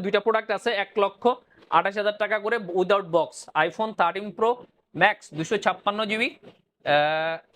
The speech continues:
এইটটি সিক্স ব্যাটারি হেলথ, এটা ইউএসএ, এটা পেয়ে যাবেন মাত্র আপনার আটাত্তর হাজার টাকায়। iPhone ফোরটিন Pro Max একশো আঠাশ জিবি, এইটটি এইট ব্যাটারি হেলথ, এটা এক লক্ষ টাকা। iPhone ফিফটিন Pro তো বললামই, আহ, এক লক্ষ আঠাশ হাজার টাকা। টুয়েলভ Pro Max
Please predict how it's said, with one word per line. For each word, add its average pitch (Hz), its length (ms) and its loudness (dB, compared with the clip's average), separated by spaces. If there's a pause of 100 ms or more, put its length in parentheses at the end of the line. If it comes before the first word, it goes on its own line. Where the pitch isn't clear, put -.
(200)
এইটটি 170 200 -2 (120)
সিক্স 202 220 -4
ব্যাটারি 208 320 0
হেলথ, 233 160 -2 (140)
এটা 208 200 0
ইউএসএ, 202 380 0 (840)
এটা 190 200 4
পেয়ে 196 180 -2
যাবেন 196 200 -2 (120)
মাত্র 185 200 -4 (840)
আপনার 170 360 -2 (380)
আটাত্তর 196 340 0
হাজার 156 220 -2
টাকায়। 135 200 -4 (480)
iPhone 208 260 -6
ফোরটিন 196 300 0
Pro 226 100 0 (100)
Max 214 120 0 (160)
একশো - 240 -4
আঠাশ 202 240 -4
জিবি, 220 140 -4 (100)
এইটটি 185 240 -4
এইট 202 160 0
ব্যাটারি 202 280 -2
হেলথ, 214 220 -2
এটা 190 100 0 (100)
এক 180 140 -12
লক্ষ 196 140 -2 (160)
টাকা। 214 140 -2 (160)
iPhone 190 280 -8
ফিফটিন 214 340 -6
Pro 214 180 0
তো 202 40 2 (100)
বললামই, 208 340 0
আহ, - 680 -2
এক - 140 -10
লক্ষ 180 140 -2 (100)
আঠাশ 175 200 -4
হাজার 202 200 -2
টাকা। 208 140 0 (100)
টুয়েলভ 202 240 0
Pro 214 160 2
Max 208 80 0